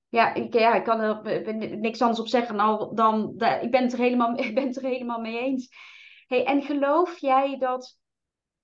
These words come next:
net ervan uitgaande dat je de, de, de, de, de, de juiste mens treft <laughs> in je begeleider, hè? Of dat, of die zich nou coach, therapeut of wat dan noemt, hè, maar dat je de juiste mens treft,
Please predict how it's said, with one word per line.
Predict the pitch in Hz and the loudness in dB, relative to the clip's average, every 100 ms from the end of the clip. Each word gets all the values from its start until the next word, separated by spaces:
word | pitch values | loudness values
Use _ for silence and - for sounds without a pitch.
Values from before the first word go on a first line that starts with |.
| _ _ _ - | _ _ _ -18
net | 220 277 | 2 2
ervan | 277 262 240 | 2 -2 4
uitgaande | 262 285 - 254 254 240 | 4 2 0 0 2 0
dat | 233 240 | 0 -2
je | 247 220 214 208 - | -2 -2 -2 -4 -10
de, | 214 202 196 190 | -4 0 0 -2
de, | 190 | -4
de, | 190 185 | -2 -2
de, | 185 180 | 0 0
de, | 185 185 | 0 -2
de | 196 196 | -4 0
juiste | 214 269 - 196 | 2 2 0 -4
mens | 185 285 370 - | 0 0 -2 -6
treft | - 262 339 - - - _ | -6 -2 -2 -6 -20 -20 _
<laughs> | - 214 226 | -14 -10 -10
in | - 262 | -4 -2
je | 247 | -2
begeleider, | 220 214 202 208 262 339 349 | -4 -2 0 0 2 -2 -2
hè? | 262 - | -4 -4
Of | 220 | -6
dat, | 226 190 | -8 -8
of | 185 | -8
die | 214 | -10
zich | 196 214 214 | -10 -10 -4
nou | 190 | -4
coach, | 226 240 233 | 0 0 0
therapeut | 214 214 214 208 | -8 -4 -4 -4
of | - | -4
wat | 240 | -4
dan | 269 | 0
noemt, | 269 262 | 0 0
hè, | 269 | -2
maar | 277 | -4
dat | 247 | -6
je | 233 | -10
de | 208 | -4
juiste | 220 247 - | -4 -4 -6
mens | 226 285 - | -8 -8 -8
treft, | - 247 339 | -12 -8 -8